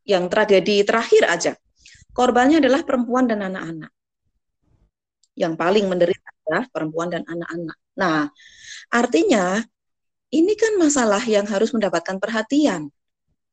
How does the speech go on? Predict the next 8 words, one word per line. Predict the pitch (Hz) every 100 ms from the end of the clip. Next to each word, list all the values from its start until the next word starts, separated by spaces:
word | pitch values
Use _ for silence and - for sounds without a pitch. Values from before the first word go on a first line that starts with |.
| -
dari | 170 190
dunia | 202 190 208
internasional. | 202 202 208 202 196 180 156 135 _ _ _ _ _ _ _ _ _ _ _ -
Jadi | 180 277 277
disinilah | 254 214 202 277 240
kita | 226 262
menjadi | 233 196 208
penting | 247 254 254 160 185